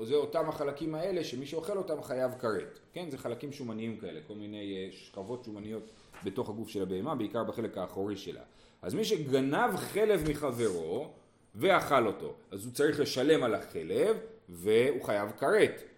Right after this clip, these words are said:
נכון? אז, אז לכאורה, אז אומר, אז, אז זה בד-, זה בדיוק כמו זר שאכל תרומה. אדם נכנס ל-, לכהן ולקח תרומה ואכל אותה. אז אומרת הגמרא ככה, ואמר רב חיסדא, מודה רבי נחוניה בן הקנה,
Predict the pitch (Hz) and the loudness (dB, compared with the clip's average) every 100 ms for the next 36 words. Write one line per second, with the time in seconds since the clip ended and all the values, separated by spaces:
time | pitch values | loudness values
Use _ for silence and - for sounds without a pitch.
0 | - 92 127 147 160 - - _ - 98 | -16 -4 0 2 0 -12 -20 _ -4 -2
1 | 101 104 113 - 110 107 117 110 95 90 | -2 -6 -10 -4 -4 -2 -4 -2 0 2
2 | 107 165 - - - 82 90 110 139 110 | 2 0 -6 -18 -18 -12 -6 -2 -2 -2
3 | 110 110 113 101 110 110 113 110 117 120 | -2 0 -2 -2 0 0 0 -2 -2 -4
4 | 120 - 127 123 139 135 185 175 160 135 | -4 -4 -4 0 0 0 -2 0 2 4
5 | 156 151 156 160 160 190 214 175 107 113 | 6 4 2 0 2 4 4 4 2 0
6 | 143 127 110 151 139 - 110 104 - 101 | 0 0 -2 -2 -2 -2 -4 -4 -4 -6
7 | 98 95 - 92 147 120 92 - 98 101 | -4 -6 -4 -2 -2 -4 -8 -10 -10 -4
8 | 139 - 90 98 139 - 175 117 - - | -4 -4 -6 -6 -6 0 2 2 -2 -16
9 | - - _ _ 95 104 123 180 175 135 | -20 -20 _ _ -2 0 2 2 0 -2
10 | 131 127 107 - 71 151 165 107 120 147 | -2 -2 -4 -6 0 2 2 0 0 0
11 | 117 113 98 117 220 269 226 196 170 165 | 2 2 2 2 4 4 2 2 0 0
12 | 151 139 123 127 127 | 0 0 0 2 2